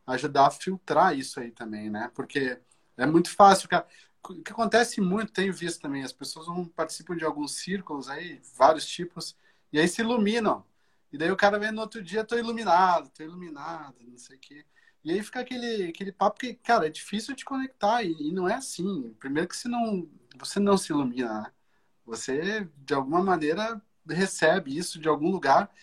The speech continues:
mas é um processo muito, muito longo.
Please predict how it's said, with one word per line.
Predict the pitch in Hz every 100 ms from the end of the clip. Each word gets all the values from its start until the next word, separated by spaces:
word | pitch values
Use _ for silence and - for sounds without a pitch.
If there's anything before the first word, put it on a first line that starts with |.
| - -
mas | 170 170
é |
um | 262
processo | 330 349 349 226 262 262
muito, | 233 185 185 247 247 170
muito | 147 175 180 151
longo. | 120 120 110